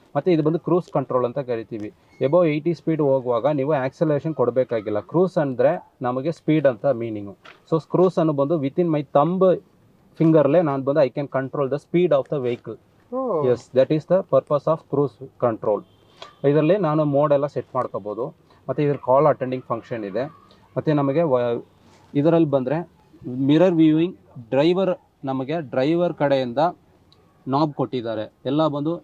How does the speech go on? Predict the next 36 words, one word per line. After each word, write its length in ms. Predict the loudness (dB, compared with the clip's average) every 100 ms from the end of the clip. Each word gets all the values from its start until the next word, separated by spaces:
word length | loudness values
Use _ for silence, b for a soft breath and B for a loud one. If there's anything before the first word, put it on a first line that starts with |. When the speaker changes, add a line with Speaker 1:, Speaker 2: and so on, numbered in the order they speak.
| _
Speaker 1:
ನೋಡಿ 260 | -10 -10 -8
ಡೋರ್ 240 | -2 -2 -2 -10 _ _ _
ನಮಗೆ 260 | -8 -4 -4 -6 _ _ _ _
ಫೋಲ್ಡಬಲ್, 500 | 0 2 0 -4 -8 -12 -12
ಇದು 100 | -6
ಬಂದು 160 | -4
ಫೋಲ್ಡಬಲ್ 640 | -2 0 0 0 -2 -4 0
ಒ 220 | 2 4
ಆರ್ 100 | 2
ವಿ 120 | 2 0
ಎಮ್ 140 | 0
ಅಂತ 100 | -4
ಕರಿತೀವಿ. 540 | -6 -4 -4 -6 -8 -6
ಇದು 160 | -2 0
ಬಂದು 240 | 0 -2 -2 -2
ಐ 180 | 2
ಆರ್ 180 | 2 2
ವಿ 140 | 0 -4
ಎಮ್, 180 | -6 -6
ಇಂಟೀರಿಯರ್ 640 | -6 -4 0 2 2 0
ರಿಯರ್ 240 | 0 -2 -2
ವ್ಯೂ 200 | -4 -4
ಮಿರರ್, 320 | 0 0 0 -2
ಅದು 180 | 0 4
ಔಟ್, 340 | 4 2 2 0
ಔಟ್‌ಸೈಡ್ 460 | 2 0 -2 -8 -6
ರಿಯರ್ 240 | -6 -6
ವ್ಯೂ 220 | -6 -8 -8
ಮಿರರ್. 320 | -8 -8 -10 b b b _
So 140 | -4
ಮತ್ತೆ 240 | -2 -4 -2
ನನಗೆ 280 | -2 0 0
ಆ 40 |
ನಾಬಲ್ಲೇ 600 | 0 2 2 4 2 2
ಕೂಡ 200 | -2 -2
ಮಿರರನ್ನು 600 | 0 -2 -2 -4 -4 -6